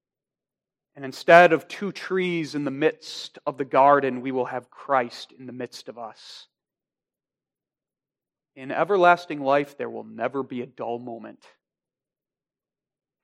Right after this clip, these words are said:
Moment. So does that mean time? Yes. There will be time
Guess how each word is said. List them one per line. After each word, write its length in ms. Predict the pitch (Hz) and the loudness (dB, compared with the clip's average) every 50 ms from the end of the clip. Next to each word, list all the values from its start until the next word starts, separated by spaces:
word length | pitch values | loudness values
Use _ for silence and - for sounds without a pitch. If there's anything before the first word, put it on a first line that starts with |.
| _ _ _ _ _ _ _ _ _ _ _ _ _ _ _ _ _ | _ _ _ _ _ _ _ _ _ _ _ _ _ _ _ _ _
Moment. 640 | - 135 151 190 208 156 113 - - _ - - - _ _ _ _ _ _ _ _ _ _ _ _ _ _ _ _ _ _ _ _ _ _ _ _ _ _ _ _ _ _ _ _ _ | 0 4 4 6 6 4 2 -2 -10 _ -20 -20 -20 _ _ _ _ _ _ _ _ _ _ _ _ _ _ _ _ _ _ _ _ _ _ _ _ _ _ _ _ _ _ _ _ _
So 180 | - - - 151 | -14 -8 -6 -6
does 140 | 135 131 135 | -6 -2 0
that 180 | 147 151 143 | 0 0 0
mean 160 | 160 160 147 139 | 0 -2 -4 -6
time? 520 | - - - - 202 143 120 113 101 - _ _ _ _ _ _ _ _ _ _ _ _ _ _ _ _ _ _ _ _ _ _ _ _ _ _ _ _ _ _ _ _ _ | -8 -10 -4 -2 -2 0 -2 -4 -8 -16 _ _ _ _ _ _ _ _ _ _ _ _ _ _ _ _ _ _ _ _ _ _ _ _ _ _ _ _ _ _ _ _ _
Yes. 600 | - 180 185 139 - - - - - - - - _ _ _ _ _ _ _ _ _ _ _ _ _ _ _ _ _ _ _ _ _ _ _ _ _ _ _ _ _ _ _ _ _ _ _ _ _ _ _ _ _ - | 0 0 2 2 0 -4 -16 -20 -20 -20 -20 -20 _ _ _ _ _ _ _ _ _ _ _ _ _ _ _ _ _ _ _ _ _ _ _ _ _ _ _ _ _ _ _ _ _ _ _ _ _ _ _ _ _ 0
There 160 | 156 190 190 | 2 4 4
will 140 | 208 277 294 | 4 4 2
be 100 | 220 196 | 0 -2
time 600 | - - - - 254 277 247 151 120 104 98 - | -6 -8 -12 -6 -2 0 2 2 0 -2 -8 -18